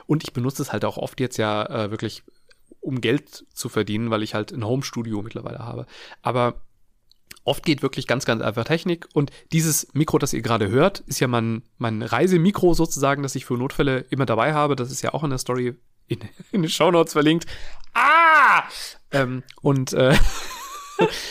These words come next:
in dem Moment hört man dann übersteuert's halt doch ein bisschen. Da würde das Podcast-Mikro <laughs> vielleicht ein bisschen besser reagieren.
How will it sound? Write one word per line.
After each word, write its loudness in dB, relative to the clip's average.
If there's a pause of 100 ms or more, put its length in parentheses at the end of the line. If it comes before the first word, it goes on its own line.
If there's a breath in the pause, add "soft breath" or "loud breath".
(760 loud breath)
in 0
dem 4
Moment 4
hört 2
man 2
dann 2
übersteuert's 0
halt 0
doch 0
ein 2
bisschen. 0
Da 2
würde 0
das -2
Podcast-Mikro 0
<laughs> -
vielleicht 2
ein 0
bisschen 0
besser -2
reagieren. 0